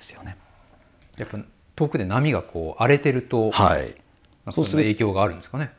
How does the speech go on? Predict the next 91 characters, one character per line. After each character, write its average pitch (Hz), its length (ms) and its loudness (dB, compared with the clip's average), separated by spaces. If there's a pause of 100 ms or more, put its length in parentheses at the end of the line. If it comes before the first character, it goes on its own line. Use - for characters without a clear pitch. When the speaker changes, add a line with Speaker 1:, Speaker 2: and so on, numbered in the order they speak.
(300)
Speaker 1:
そ - 180 -6
う - 20 -4
す 87 40 -8
る-、 - 40 -8
そ 98 60 -6
う - 20 -10
な - 60 -14
ん - 20 -20
で 95 60 -18
す - 120 -10
よ 87 100 -8
ね。 92 100 -2
Speaker 2:
う 101 40 0
ん。 101 120 0 (300)
Speaker 1:
な 170 180 4
ん 185 160 2
で 139 140 0
か 156 180 -4
は 131 240 2
未 131 220 2
だ 131 100 2
に 127 80 4
わ 110 120 4
か 113 100 0
ら 107 100 4
な 147 160 4
い 151 60 6
け - 60 -2
れ - 100 -4
ど 151 100 0
も、 90 140 -2
Speaker 2:
わ - 60 -10
か - 60 -20
ん - 120 -20
な - 60 -18 (100)
い。 - 100 -10
Speaker 1:
本 226 220 8
当 208 220 2
に 185 100 4
釣 - 200 -2
れ 151 60 4
な 143 160 4
い 143 60 2
っ - 20 -4
て 131 220 -4
い - 20 2
う - 0 -
こ - 100 -12
と 101 140 -4
は 90 220 -4 (520)
何 117 360 2
度 87 100 -4
か - 240 -8
確 - 220 -4
か 98 80 -2
め 87 80 -4
て。 - 280 -8
Speaker 2:
あ、 104 120 -8
そ - 140 -8
う - 20 -8
な 80 100 -14
ん 73 40 -20
で - 100 -20
す - 80 -20
か。 - 120 -6
Speaker 1:
は - 300 -6
い。 107 160 -20 (840)
Speaker 2:
ウ - 40 -14
サ 92 220 -6
ギ 85 80 -12
が。 - 80 -14
Speaker 1:
わ - 60 -14
か - 100 -20
っ - 40 -20
た。 - 60 -8
ウ 95 40 -4
サ - 180 2
ギ - 120 -6
が - 120 -8
あ - 20 -20
っ - 40 -20
て。 - 180 -20 (920)
だ - 40 -6
か - 0 -
ら - 40 -8
そ - 200 -4
う - 20 0
い 160 180 0
う 147 60 4
の 165 120 4
が、 120 220 -2